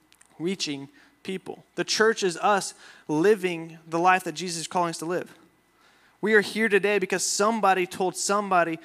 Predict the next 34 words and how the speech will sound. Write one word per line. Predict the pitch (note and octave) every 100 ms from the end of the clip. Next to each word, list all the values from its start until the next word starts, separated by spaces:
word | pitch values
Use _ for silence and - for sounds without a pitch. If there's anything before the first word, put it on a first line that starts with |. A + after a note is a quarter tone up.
| - -
about | D#3+ E3
Jesus, | C#3 F3+ G#3 D#3+ C3+ D#3 - - _ _ _ _ _
who | F#3+
told | G3 F3+
somebody | - G3 F#3+ F3
else | F3+ F#3
about | E3 D3+
Jesus, | D3 D3
who | D#3
told | F#3 F3+
somebody | F#3 E3+
else | E3+ E3+
about | D3
Jesus. | C#3+ C3+ - - _ _ _
Think | G3 F3+
about | F3+ C3
this. | G#2 - - _ _ _ _ _ _
There's | D3+ F#3+
billions | D#3 B2 E3 F#3+ G3+ G3 E3+
of | D#3
Christians | - F3+ E3 C#3 C3+
around | C#3+ C#3+
the | C3
globe | C3+ C3
today. | B2 - - _ _ _ _ _
There's | E3
been | F#3+ E3
billions | D#3 F#3+ G3+ G3 D#3+
of |
Christians | - F#3 - D3
who | D#3+
lived | E3 E3
throughout | E3+ D3
history, | E3+ D#3+ D3+